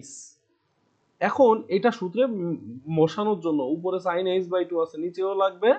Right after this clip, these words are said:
h by two, তার সাথে একটা হাফ। এইবার একটু খেয়াল করো,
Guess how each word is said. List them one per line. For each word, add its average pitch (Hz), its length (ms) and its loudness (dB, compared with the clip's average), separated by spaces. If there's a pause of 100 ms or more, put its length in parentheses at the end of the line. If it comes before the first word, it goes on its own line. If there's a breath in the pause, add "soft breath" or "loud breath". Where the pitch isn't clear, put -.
(720)
h 135 120 -2
by 127 160 2
two, 123 180 -16
তার 170 200 0
সাথে 202 180 -6 (100)
একটা 208 220 -4 (640)
হাফ। 131 220 -12 (1400)
এইবার 156 260 8
একটু 120 220 -12
খেয়াল 127 280 -8
করো, - 160 -18